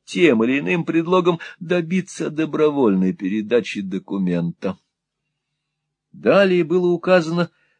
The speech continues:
на такие факты, как постоянное место жительства мистера Сквирса вдали от Лондона,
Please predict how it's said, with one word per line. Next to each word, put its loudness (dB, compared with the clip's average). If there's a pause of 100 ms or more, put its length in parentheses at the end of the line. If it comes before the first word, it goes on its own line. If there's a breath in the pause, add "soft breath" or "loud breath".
на -6
такие -4
факты, 0
как -8
постоянное 0
место -2
жительства -2
мистера -2
Сквирса -6
вдали -2
от -6
Лондона, -4